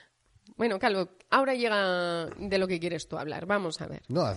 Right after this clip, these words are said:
Speaker 2: es un repaso de todo, en cuatro meses, pues fíjate, de hecho he sacado un poco lo más, lo que a mí me ha parecido un poco más destacable de, sobre todo de, mm,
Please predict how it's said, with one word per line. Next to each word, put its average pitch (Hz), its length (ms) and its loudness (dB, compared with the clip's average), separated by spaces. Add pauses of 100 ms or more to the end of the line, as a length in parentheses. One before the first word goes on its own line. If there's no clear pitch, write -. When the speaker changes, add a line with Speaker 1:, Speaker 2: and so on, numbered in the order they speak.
Speaker 2:
es 98 220 -8
un 101 160 -10
repaso 117 460 -6
de 117 100 -6
todo, 98 240 -8
en 92 140 -6
cuatro 110 320 -4
meses, 127 340 -2
pues 107 180 -10
fíjate, 101 300 -4
de 95 600 -6
hecho 120 180 -6
he 127 40 -4
sacado 120 300 -4
un 120 80 -6
poco 139 200 -2
lo 117 120 -2
más, 123 400 -4 (320)
lo 95 80 -10
que 92 60 -12
a 85 40 -10
mí 92 60 -8
me 104 60 -6
ha 104 40 -8
parecido 110 320 -4
un 101 60 -6
poco 107 180 -6
más 107 160 -4
destacable 110 600 -4
de, 92 400 -2
sobre 90 200 -6
todo 107 300 -2
de, 104 240 -2
mm, 78 300 -10